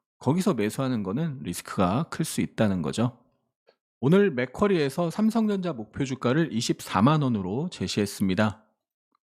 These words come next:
오늘 십사만 원이니까 앞으로 십만 원 더 올라갈 게 남아있다라고 보는 건데요. 맥쿼리와 상관없이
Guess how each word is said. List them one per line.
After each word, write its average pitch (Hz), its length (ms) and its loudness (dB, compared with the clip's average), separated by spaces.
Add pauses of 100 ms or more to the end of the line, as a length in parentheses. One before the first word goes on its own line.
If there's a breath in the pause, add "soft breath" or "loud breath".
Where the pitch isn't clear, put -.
오늘 170 200 2
십사만 147 480 2
원이니까 131 680 -2 (460)
앞으로 127 640 0
십만 220 340 2
원 151 340 -2
더 113 140 -2
올라갈 110 420 0
게 156 380 -4
남아있다라고 95 1040 0 (480)
보는 98 240 0
건데요. 85 420 -4 (340)
맥쿼리와 196 420 2
상관없이 175 880 -4